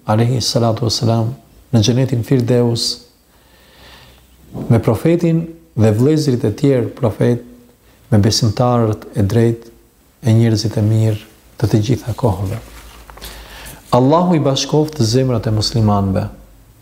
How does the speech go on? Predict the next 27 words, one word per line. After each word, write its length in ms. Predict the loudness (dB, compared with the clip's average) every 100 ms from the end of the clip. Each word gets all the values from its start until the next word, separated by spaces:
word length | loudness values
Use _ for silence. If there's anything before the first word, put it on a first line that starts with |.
| -20 -20 -2
dhe 120 | 0 2
forcoft 640 | -2 -2 0 0 0 -2
vëllazërinë 680 | 0 2 2 0 2 0 0
mes 160 | -2 0
tyre. 340 | 2 2 2 -4 -12 -20 -20 -20 -20 -20 _ -20 _ _ _ _ 0
Allahu 360 | 2 2 2
na 160 | 2 0
falt 440 | -2 -2 -2 -4 -2
ne 420 | 2 2 0 -6 -10 _ _ _ _ _ 2
dhe 120 | 2
gjithë 240 | 2 2
besimtarët 800 | 0 0 0 2 2 2 -2 -8 -20 -20 -20 -20 _
që 140 | -6 -2
kanë 180 | 0
besuar 420 | 0 0 0 0 -4 -12 -20 _ _ _ -4
para 200 | 0 0 2
nesh, 520 | 0 0 -4 -8 -16 _ _ _ _ -20 -18 -2
dhe 120 | 2
lusim 320 | 2 2 0 2
Allahun 360 | 2 2 0
subhanahu 440 | -2 -4 0 0 0
wa 40 |
taala 320 | 0 2 0 -2 -8 -20 _ _ _ _ -14
që 80 | -2
të 100 | 2
mos 180 | 2 2 2
lejoj 340 | 2 2 0